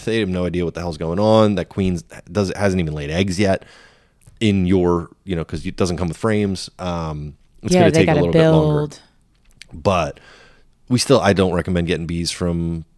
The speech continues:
Speaker 1: you know, ten hours away, fifteen hours away. I just, I think you should get local bees. Um, and I think as a beginner,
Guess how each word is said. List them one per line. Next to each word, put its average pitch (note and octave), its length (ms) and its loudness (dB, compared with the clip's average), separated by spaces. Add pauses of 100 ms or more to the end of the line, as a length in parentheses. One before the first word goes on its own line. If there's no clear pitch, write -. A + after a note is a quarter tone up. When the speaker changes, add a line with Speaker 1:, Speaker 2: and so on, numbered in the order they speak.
(120)
Speaker 1:
you G#2+ 140 -6
know, F#2+ 320 -2
ten G2+ 180 -4
hours F#2+ 300 0
away, F#2+ 320 -6 (100)
fifteen G2 420 -6
hours F2+ 220 -2
away. F2 380 -8
I D#2 140 -8
just, D2+ 420 -14
I D#2 160 -8 (200)
think E2+ 200 -6
you E2 60 -10
should D#2+ 140 -10
get D#2+ 120 -6
local D2+ 320 -8
bees. - 300 -18 (640)
Um, E2+ 460 -2
and A2 180 2
I G2 60 0
think G#2+ 220 -2
as F#2 100 0
a F2 40 -8
beginner, F#2 640 -2